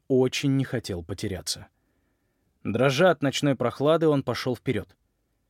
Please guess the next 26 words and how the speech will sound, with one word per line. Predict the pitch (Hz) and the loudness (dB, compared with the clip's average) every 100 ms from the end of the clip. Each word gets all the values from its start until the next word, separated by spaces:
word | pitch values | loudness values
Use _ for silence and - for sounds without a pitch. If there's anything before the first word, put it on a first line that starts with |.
| _ - | _ -4
Вольер | 107 113 113 110 | 0 0 0 -2
с | |
птицами | - - 165 - 98 | -6 -4 -2 -2 -4
должен | 92 117 110 117 | 0 0 0 -2
был | 117 | -2
быть | 110 113 | -2 -4
где-то | 120 120 131 | -4 -4 -2
рядом. | 127 90 78 - _ _ _ _ _ _ _ _ _ - | -2 -4 -8 -14 _ _ _ _ _ _ _ _ _ -10
Он | - 139 156 | -6 -2 -2
осмотрит | - 139 143 139 135 | 0 0 0 0 -2
абсолютно | 135 - 131 139 135 | -2 0 0 0 -2
всех | 123 - 156 - | -2 0 -2 -4
птиц, | - - 104 - - | -8 -6 -4 -6 -6
если | 90 - 101 | -6 -6 -4
придется. | 104 104 92 - - - _ _ _ _ _ _ _ | -4 -4 -6 -6 -8 -12 _ _ _ _ _ _ _
И | - 95 | -8 -2
даже | 139 143 123 | 0 2 0
если | 123 127 117 | 0 0 -2
у | 117 127 | -2 0
него | 123 120 127 | 0 2 2
уйдет | 120 113 123 - | 0 0 -2 -2
вся | - 131 107 | 0 0 2
ночь, | 139 139 - - _ _ _ | 0 -2 -8 -16 _ _ _
он | 127 127 - | -2 -2 -2
отыщет | 127 131 - - 80 | -6 -4 -4 -6 -6
маму. | 98 82 76 | -6 -6 -10